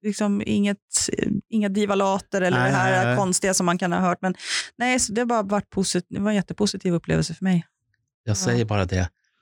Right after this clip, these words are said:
Speaker 3: Hör ni nu, kära lyssnare?
Speaker 1: Mm.
Speaker 3: Jag har inte fel.
Speaker 1: Mm. Nej, men alltså, det är väl som med alla människor också, att alla har sina dagar. Liksom,
Speaker 3: Ja,
Speaker 1: och
Speaker 3: ja.
Speaker 1: vad man, alltså, jag menar, det är som Peter Criss till exempel. Det, det har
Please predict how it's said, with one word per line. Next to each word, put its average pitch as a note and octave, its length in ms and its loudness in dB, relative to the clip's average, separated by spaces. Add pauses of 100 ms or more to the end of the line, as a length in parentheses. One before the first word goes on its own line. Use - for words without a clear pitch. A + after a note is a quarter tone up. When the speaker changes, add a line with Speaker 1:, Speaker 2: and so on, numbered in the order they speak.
(260)
Speaker 3:
Hör C#3 200 2
ni A2+ 160 2
nu, E2+ 240 -2
kära - 300 0
lyssnare? - 560 0
Speaker 1:
Mm. G#3+ 280 -10
Speaker 3:
Jag F#2 140 0
har D#2+ 360 0
inte F#2+ 300 -2
fel. - 480 2 (500)
Speaker 1:
Mm. A3+ 280 0 (300)
Nej, C#4 200 0
men B3 160 2
alltså, A3+ 220 2 (320)
det G3 80 0
är A3+ 80 4
väl D4 100 0
som C#4+ 160 0
med B3+ 120 2
alla F3+ 160 2
människor G3 380 0
också, F3 160 -2
att F#3 100 -6
alla F3 240 0
har D#3+ 320 2
sina D#3+ 260 -2
dagar. F#3 540 0
Liksom, - 280 -2
Speaker 3:
Ja, - 60 2
Speaker 1:
och F3+ 100 2
Speaker 3:
ja. F3+ 40 2
Speaker 1:
vad F3+ 100 2
man, F3 240 0
alltså, F#3+ 240 0
jag F3 220 -2
menar, F3+ 320 0 (840)
det G#3 60 -2
är G#3+ 40 -2
som A3+ 140 0
Peter A3+ 220 -2
Criss D3+ 360 0
till D#3 100 -2
exempel. C#3 460 0
Det, E3 60 -2
det F3 60 2
har E3+ 60 0